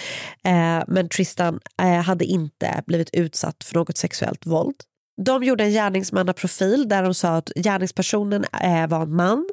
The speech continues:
som är mellan tjugo till fyrtiofem år gammal som lev-, le-, troligtvis led av en, eh, antisocial personlighetssyndrom och att,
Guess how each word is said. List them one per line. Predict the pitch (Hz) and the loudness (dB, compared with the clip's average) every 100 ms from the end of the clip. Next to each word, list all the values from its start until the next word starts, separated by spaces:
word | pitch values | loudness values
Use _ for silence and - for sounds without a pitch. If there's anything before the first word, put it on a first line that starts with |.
| - | -6
som | - 185 | -4 0
är | |
mellan | 175 165 | 2 2
tjugo | - 214 196 | 2 2 0
till | - | -4
fyrtiofem | - - 180 165 | -4 -2 -2 0
år | 160 160 | 0 0
gammal | 170 160 170 233 - | 0 0 0 -2 -2
som | - 180 | -2 0
lev-, | 160 160 151 - | 0 0 -2 -4
le-, | 190 - 196 | -2 -2 0
troligtvis | 226 196 202 - | 0 0 0 0
led | 170 160 - | 0 0 -2
av | 170 165 156 | -2 0 -2
en, | - 160 147 - - - - - | -2 -4 -4 -8 -16 -16 -16 -4
eh, | 180 170 165 165 | 0 2 2 0
antisocial | - 180 180 170 165 170 160 156 | -2 -2 -2 0 0 0 0 0
personlighetssyndrom | 196 - 185 165 160 160 - 165 160 160 175 254 - - - - - | -2 0 2 2 0 0 -2 -2 0 0 0 -2 -6 -14 -12 -14 -6
och | 214 208 - - | -2 -2 -4 -4
att, | 170 - - | -4 -4 -6